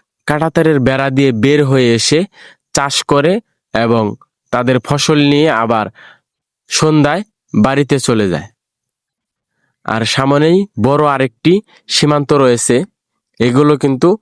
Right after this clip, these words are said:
সাপ সীমান্ত পিলার। এখানে অনেক মানুষ, বাংলাদেশি মানুষ বসবাস করে, এরারি বলে, সেই কারণেই এই জায়গায় বেশ কয়েকটি সীমান্ত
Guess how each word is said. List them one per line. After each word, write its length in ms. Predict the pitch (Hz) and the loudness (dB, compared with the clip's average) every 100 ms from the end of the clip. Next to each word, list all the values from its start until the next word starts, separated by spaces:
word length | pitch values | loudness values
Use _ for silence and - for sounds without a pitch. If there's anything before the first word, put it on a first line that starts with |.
| _ - _ | _ -20 _
সাপ 460 | - - 139 151 - _ _ _ | -4 -2 -2 -2 -6 _ _ _
সীমান্ত 540 | - - 151 143 143 131 156 - _ _ _ | -4 0 0 0 -2 -2 -2 -4 _ _ _
পিলার। 280 | 127 107 85 _ _ _ _ _ _ _ _ _ _ _ | -2 0 -4 _ _ _ _ _ _ _ _ _ _ _
এখানে 460 | 139 160 160 165 202 - _ _ _ - | -2 0 0 0 -2 -10 _ _ _ -4
অনেক 280 | 123 135 123 | 0 0 0
মানুষ, 340 | 120 135 160 170 - - _ | 0 2 0 0 -4 -8 _
বাংলাদেশি 580 | 104 123 143 139 143 143 | -2 0 0 0 0 0
মানুষ 320 | 135 135 151 160 104 | 0 0 0 -2 -2
বসবাস 540 | 113 131 143 135 131 | -2 0 -2 -2 -2
করে, 260 | - 135 143 - _ _ _ _ _ _ _ | -2 0 0 -4 _ _ _ _ _ _ _
এরারি 520 | 120 143 147 147 135 135 | -4 -2 -2 0 0 2
বলে, 280 | 127 127 170 - _ _ - | 2 2 -2 -6 _ _ -6
সেই 240 | - 147 | -2 0
কারণেই 480 | 160 151 156 165 226 254 _ _ _ _ | 0 0 2 2 2 -2 _ _ _ _
এই 140 | 131 | -2
জায়গায় 400 | 131 143 135 170 | 0 0 0 -2
বেশ 340 | 165 113 151 175 - | -2 0 0 0 0
কয়েকটি 540 | 175 156 - _ 170 220 _ _ | 0 0 -4 _ 0 0 _ _
সীমান্ত 520 | - - 156 156 156 | -6 0 0 0 0